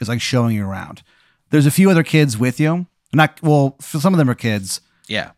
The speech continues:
Speaker 1: Uh, but some of them are, like, adults and stuff. There's one guy named, uh, his name is, uh, Pudgy Wudgy Paddington. He's, like, this English kid.
Speaker 2: Ugh.
Speaker 1: He's like, "I love chocolate."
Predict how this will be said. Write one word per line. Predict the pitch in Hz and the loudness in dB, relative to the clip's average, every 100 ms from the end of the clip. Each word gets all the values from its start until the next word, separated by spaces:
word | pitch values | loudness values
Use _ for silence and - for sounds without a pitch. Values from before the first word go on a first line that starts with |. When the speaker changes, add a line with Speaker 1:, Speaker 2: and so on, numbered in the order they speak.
| - | -6
Speaker 1:
Uh, | 110 107 104 | -2 -2 -4
but | |
some | 110 120 | -4 -4
of | |
them | 107 | -4
are, | |
like, | 101 | -6
adults | 98 104 110 - | -6 -6 -6 -8
and | |
stuff. | - 127 123 - _ _ _ _ _ | -6 -6 -6 -10 _ _ _ _ _
There's | - 113 | -8 -4
one | 120 123 | -2 0
guy | 117 113 110 | 2 2 0
named, | 107 110 107 101 | 0 -2 -2 -4
uh, | 98 95 95 - _ _ _ _ - _ _ _ _ - - _ _ _ _ | -4 -4 -8 -12 _ _ _ _ -20 _ _ _ _ -20 -20 _ _ _ _
his | 117 | -4
name | 120 110 | -2 0
is, | 104 98 | -2 -4
uh, | 98 95 - - | -4 -6 -8 -2
Pudgy | 208 202 233 | 0 2 0
Wudgy | 208 190 170 196 185 | 2 2 0 0 0
Paddington. | 147 120 110 110 87 82 - _ _ _ _ _ - | 2 2 -2 -8 -12 -16 -20 _ _ _ _ _ 2
He's, | 156 | 2
like, | 147 | 4
this | 139 | 0
English | 131 143 156 - | 0 2 2 0
kid. | 175 160 165 - _ | 0 0 -2 -6 _
Speaker 2:
Ugh. | 110 107 92 | -6 -4 -2
Speaker 1:
He's | 294 | -2
like, | - - | -4 -4
"I | 381 | -4
love | 403 523 - | 0 0 0
chocolate." | - 508 440 359 508 | 4 4 4 -2 -8